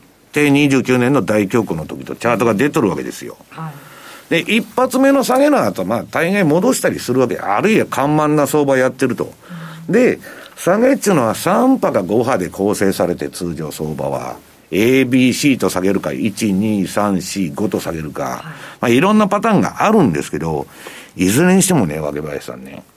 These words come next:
Speaker 1: これ長いこれからの相場、まあ、こ-、か-、この三年間ぐらい見渡すとね、まだ野球で言ったら、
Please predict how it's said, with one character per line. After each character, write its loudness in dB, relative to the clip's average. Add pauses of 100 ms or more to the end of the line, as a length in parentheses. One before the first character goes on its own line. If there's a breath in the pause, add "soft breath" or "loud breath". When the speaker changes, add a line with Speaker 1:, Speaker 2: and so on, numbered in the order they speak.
(500 loud breath)
Speaker 1:
こ -4
れ 0
長 2
い 2
こ -2
れ 0
か 0
ら 2
の 0 (260)
相 -2
場、 2
ま 2
あ、 -4
こ-、 -2 (180)
か-、 -2
こ 0
の 2
三 2
年 4
間 4
ぐ 4
ら 2
い 2
見 0
渡 0
す -8
と -2
ね、 -8 (800 loud breath)
ま 0
だ 0
野 0
球 4
で 6
言 2
っ -14
た -2
ら、 -8